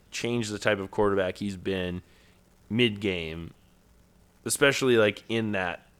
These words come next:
Chiefs game. Like, he went from being game manager to all of a sudden being the,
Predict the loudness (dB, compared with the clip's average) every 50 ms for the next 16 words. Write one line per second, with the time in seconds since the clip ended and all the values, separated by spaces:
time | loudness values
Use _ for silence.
0 | _ -12 -8 -6 -6 -6 -6 -8 -10 -10 -12 -12 -12 -12 -10 -6 -4 -2 0 0
1 | 0 0 -2 -4 -4 -2 -2 -2 -2 -2 -2 -4 -4 -6 -10 _ -20 -20 -20 -20
2 | -20 _ _ _ _ _ 0 2 2 2 4 4 4 4 4 2 2 4 4 4
3 | 4 2 2 0 2 2 4 2 2 0 0 -2 -6 -10 _ _ _ _ _ _
4 | _ _ _ _ _ _ _ _ _ _ _ _ _ -20 -20 _ _ _ _ _
5 | _ _ _ _ _ 2 4 4 4 4 4 2 2 2 2 0 0 0 0 0
6 | -2 -2 -2